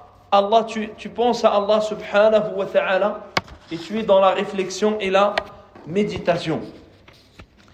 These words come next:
فمنزلة الذكر، <clears throat> إذن هي منزلة شريفة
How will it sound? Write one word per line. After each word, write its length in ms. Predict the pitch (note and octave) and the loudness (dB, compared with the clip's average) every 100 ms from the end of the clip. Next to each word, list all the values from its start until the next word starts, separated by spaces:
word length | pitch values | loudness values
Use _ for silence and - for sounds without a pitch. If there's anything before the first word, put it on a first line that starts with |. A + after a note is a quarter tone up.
| - - _ | -20 -20 _
فمنزلة 1000 | - G3+ A#3 A3+ B3 C#4+ B3 A#3+ A#3 A3+ - | 2 4 4 2 2 2 2 0 -4 -2 2
الذكر، 480 | G3+ E3 D4 - G3 - - - - | 2 4 2 4 0 -2 -14 -12 -4
<clears throat> 840 | A2+ G#2 - - - - _ _ | -2 -2 -4 -12 -20 -20 _ _
إذن 260 | F#3 G3+ C4 | -2 2 2
هي 260 | G3+ G#3+ G#3+ | 4 2 2
منزلة 880 | G#3 G3+ E3 A#3 A#3 A3 B3 B3 - - - _ _ _ _ _ | 0 -2 0 2 2 2 0 -2 -6 -16 -20 _ _ _ _ _
شريفة 1080 | - F#3+ F#3 F#3+ A#3 A3+ A3+ A3 A#3 A#3 | -6 2 2 2 -4 -2 -2 0 -2 -2